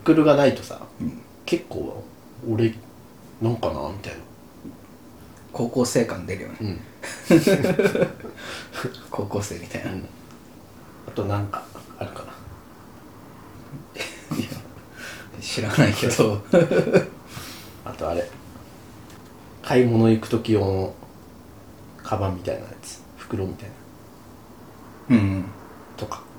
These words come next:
Speaker 2: じゃあもう。
Speaker 1: 全部を忘れないってなかなか俺には難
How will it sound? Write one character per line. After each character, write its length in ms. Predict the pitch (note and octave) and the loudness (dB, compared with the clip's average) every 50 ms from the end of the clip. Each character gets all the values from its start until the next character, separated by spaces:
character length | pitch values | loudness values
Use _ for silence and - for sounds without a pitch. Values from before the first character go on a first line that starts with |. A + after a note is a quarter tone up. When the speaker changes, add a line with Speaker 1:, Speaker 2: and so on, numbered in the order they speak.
| - - - - - - - - - - - - - - | -20 -20 -20 -20 -20 -20 -20 -20 -20 -20 -20 -20 -14 -10
Speaker 2:
じ 60 | G#2 | -8
ゃ 40 | G2+ | -6
あ 20 | G2+ | -4
も 240 | G2+ G2+ G2+ G2 | -4 -4 -4 -2
う。 40 | G2 | 0
Speaker 1:
全 200 | - B2+ C3+ C#3+ | 2 4 4 4
部 80 | C3+ C#3 | 6 6
を 200 | C#3 C3+ C3+ C3+ | 8 8 8 8
忘 160 | C3+ - B2+ | 6 4 4
れ 80 | B2+ B2+ | 4 6
な 100 | B2+ B2+ | 6 6
い 60 | B2 | 4
っ 80 | B2 | 2
て 120 | - - - - - - - | 0 -6 -8 -8 -10 -12 -8
な 140 | F#2+ F#2 G2 | -6 -6 -2
か 120 | - - | 0 2
な 120 | A2+ A2 G#2+ | 2 2 2
か 340 | - A2+ G2+ F#2+ F#2+ - - - | 2 0 0 0 -2 -4 -6 -8
俺 200 | - F#2+ F#2+ F#2+ | -8 -6 -4 -4
に 120 | G2 F#2 D2+ | -4 -4 -4
は 80 | A#1 - - - F2 | -6 -8 -10 -12 -12
難 100 | F2+ | -10